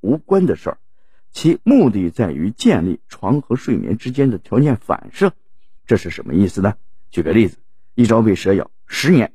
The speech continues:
怕井绳，就是典型的条件反射。看到柠檬就会感觉自己牙酸，也属于条件反射。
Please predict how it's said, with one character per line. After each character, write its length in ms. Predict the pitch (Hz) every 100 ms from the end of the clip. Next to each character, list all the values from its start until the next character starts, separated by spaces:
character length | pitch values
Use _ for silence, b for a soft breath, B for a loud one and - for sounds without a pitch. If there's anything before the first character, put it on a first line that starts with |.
| -
怕 180 | - 85
井 220 | - 55
绳， 300 | - 76 110 - -
就 120 | - 110
是 120 | 104
典 300 | 110 85 85
型 240 | - 139
的 80 | 185
条 220 | - 95
件 160 | 127 87
反 320 | - - -
射。 180 | - - - - - - - - -
看 180 | 220 185
到 160 | 151
柠 240 | 113 156 185
檬 200 | 160 180
就 140 | 160
会 160 | 123 101
感 200 | 53 60
觉 100 | 110
自 160 | -
己 160 | 90 60
牙 260 | - - 156
酸， 300 | - 117 127 - - - - - -
也 180 | - 185
属 320 | 220 - - -
于 140 | 123
条 220 | - 82
件 160 | 98 76
反 180 | - -
射。 240 | - 98